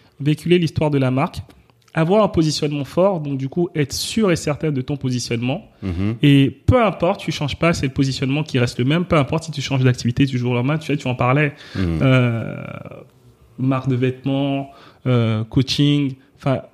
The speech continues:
Speaker 1: j'ai fait beaucoup de choses, mais à chaque
Speaker 2: Ouais.
Speaker 1: fois, c'est le même fil conducteur, c'est la confiance en soi, tu vois.
Speaker 2: Mhm.
Speaker 1: Et la troisième chose, donc du coup, en fait, c'est le symbole.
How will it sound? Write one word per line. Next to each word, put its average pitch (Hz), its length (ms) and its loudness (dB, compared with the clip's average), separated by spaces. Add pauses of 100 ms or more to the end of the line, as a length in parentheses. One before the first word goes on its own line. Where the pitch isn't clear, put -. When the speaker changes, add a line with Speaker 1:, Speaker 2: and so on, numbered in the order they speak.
Speaker 1:
j'ai - 180 -8
fait 151 100 0
beaucoup 143 280 2
de - 60 -4
choses, 220 220 2
mais 160 80 4
à 143 40 4
chaque 156 180 0
Speaker 2:
Ouais. 156 40 -8
Speaker 1:
fois, 190 140 4
c'est - 140 -2
le 147 80 0
même 160 120 0
fil 175 140 -4
conducteur, 156 400 -2
c'est - 140 -4
la 131 80 2
confiance 147 400 -6
en 139 40 -6
soi, 123 240 -6
tu - 160 -10
vois. 117 180 -2
Speaker 2:
Mhm. 76 280 -10 (440)
Speaker 1:
Et 147 340 4
la 139 140 2
troisième 180 400 2
chose, 165 360 2
donc 135 280 -4
du 135 100 -8
coup, 175 100 -8
en 156 40 -4
fait, 165 180 -4
c'est 143 80 -2
le 123 80 -2
symbole. 135 460 0